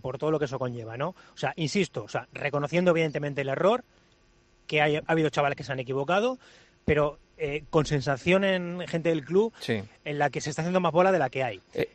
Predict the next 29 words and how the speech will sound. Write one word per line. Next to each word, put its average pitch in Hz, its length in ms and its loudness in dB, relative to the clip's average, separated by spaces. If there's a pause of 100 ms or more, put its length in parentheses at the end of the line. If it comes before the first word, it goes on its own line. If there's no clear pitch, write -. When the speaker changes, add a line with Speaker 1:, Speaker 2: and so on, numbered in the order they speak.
Speaker 1:
En - 80 -4
Speaker 2:
espera 151 140 8
Speaker 1:
la 190 80 10
Speaker 2:
un 196 40 8
Speaker 1:
liga 196 120 8
Speaker 2:
segundo, 147 200 6
mira, 160 160 8
vamos 170 200 6
a - 20 -4
escuchar 208 220 2
a - 20 6
David 196 260 6
Gallego, 180 420 6
al 131 100 6
entrenador, 143 480 4
que - 100 0
le 139 80 8
han 156 80 6
preguntado 170 580 4
en 120 800 0
sala 165 260 6
de 160 80 8
prensa 160 400 2
por 135 180 4
este 156 200 2
asunto, 156 480 0 (340)
no 156 260 6
quiere 165 220 4
responder. 98 400 -2